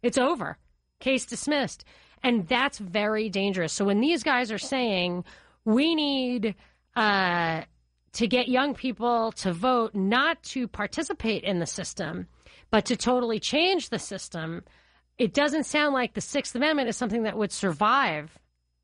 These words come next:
their, uh, new system. But the fact that this, this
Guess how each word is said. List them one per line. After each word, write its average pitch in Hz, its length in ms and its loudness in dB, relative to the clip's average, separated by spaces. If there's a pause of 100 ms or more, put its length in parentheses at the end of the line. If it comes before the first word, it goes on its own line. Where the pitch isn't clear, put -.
(340)
their, 220 720 0 (340)
uh, 180 400 2
new 226 280 4
system. - 480 -8 (340)
But 240 240 2 (160)
the 220 160 -2
fact 294 400 0
that 247 320 0 (380)
this, 233 440 -2 (340)
this 269 240 0